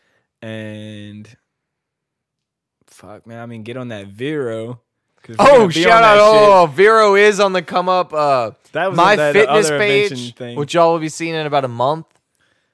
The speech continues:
Speaker 1: Yeah,
Speaker 2: It's,
Speaker 1: we
Speaker 2: this is a preview. I'm talking about it
Speaker 1: I'm
Speaker 2: now.
Speaker 1: s-, yeah.
Speaker 2: Wait that come up on that.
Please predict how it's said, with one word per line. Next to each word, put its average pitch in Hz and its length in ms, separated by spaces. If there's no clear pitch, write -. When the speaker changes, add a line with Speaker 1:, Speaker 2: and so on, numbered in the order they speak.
Speaker 1:
Yeah, 113 160
Speaker 2:
It's, 120 120
Speaker 1:
we 127 40
Speaker 2:
this 214 160
is 277 60
a 196 80
preview. 160 500
I'm 190 80
talking 202 240
about 185 160
it - 40
Speaker 1:
I'm 147 60
Speaker 2:
now. 147 380
Speaker 1:
s-, 123 60
yeah. 98 260
Speaker 2:
Wait 156 760
that 196 200
come 202 180
up 175 140
on 160 140
that. 147 300